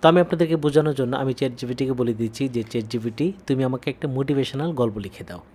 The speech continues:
Just এই লেখাটা লিখে আমি এই সাবমিটের মধ্যে একটা ক্লিক করে দিব। সাবমিটে ক্লিক করার সাথে সাথেই চ্যাট জিপিটি কিন্তু আমাকে দুটি গল্প লিখে দিল, একটি ছোট বীজের গল্প এবং আরেকটি হচ্ছে গল্পের নাম একটি বীজের শক্তি। দুটি কিন্তু মোটিভেশনাল গল্প,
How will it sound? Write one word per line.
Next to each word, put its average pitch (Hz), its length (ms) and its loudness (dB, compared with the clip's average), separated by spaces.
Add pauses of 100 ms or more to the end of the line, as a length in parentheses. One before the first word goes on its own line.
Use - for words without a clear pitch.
Just 165 320 4
এই 151 140 2
লেখাটা 143 360 -2
লিখে 123 280 -2
আমি 131 200 -2
এই 120 140 -4
সাবমিটের 120 520 -4
মধ্যে 117 220 -4
একটা 180 200 -6 (180)
ক্লিক 151 220 -4
করে 104 160 -4
দিব। 98 240 -10 (280)
সাবমিটে 156 420 4
ক্লিক 156 240 -2
করার 139 220 0
সাথে 170 260 0
সাথেই 139 420 -2
চ্যাট 123 200 2
জিপিটি 117 320 -2
কিন্তু 120 560 -2
আমাকে 117 580 -2 (240)
দুটি 160 260 4
গল্প 143 220 6
লিখে 110 260 -4
দিল, 90 200 -8 (220)
একটি 135 160 -2
ছোট 156 260 -2
বীজের 151 340 2
গল্প 156 440 2
এবং 131 240 2
আরেকটি 123 240 -4
হচ্ছে 135 380 -4
গল্পের 120 360 0
নাম 131 240 -4
একটি 127 220 -6
বীজের 110 280 -2
শক্তি। - 480 -6 (140)
দুটি 143 260 4
কিন্তু 165 240 2
মোটিভেশনাল 143 600 0
গল্প, 135 420 0